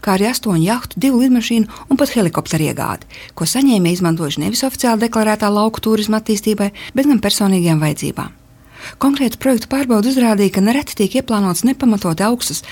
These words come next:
veicamo darbu un izmantojamo materiālu cenas. Atskaites ir neprecīzas vai kļūdainas,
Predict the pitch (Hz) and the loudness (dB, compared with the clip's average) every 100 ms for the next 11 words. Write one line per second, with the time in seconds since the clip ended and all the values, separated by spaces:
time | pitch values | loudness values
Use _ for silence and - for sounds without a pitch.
0 | - - - 285 226 175 185 240 190 202 | -16 -8 -4 0 2 2 2 2 2 2
1 | 208 180 190 175 165 185 175 156 - 156 | 2 2 0 2 2 0 0 0 0 -2
2 | 156 - - - - 285 - 180 - 175 | -2 -10 -14 -12 -6 -4 -2 -2 -2 -2
3 | 214 233 - 214 190 - 147 196 240 226 | -2 -2 -4 -2 -2 -2 -2 0 2 2
4 | 202 | 2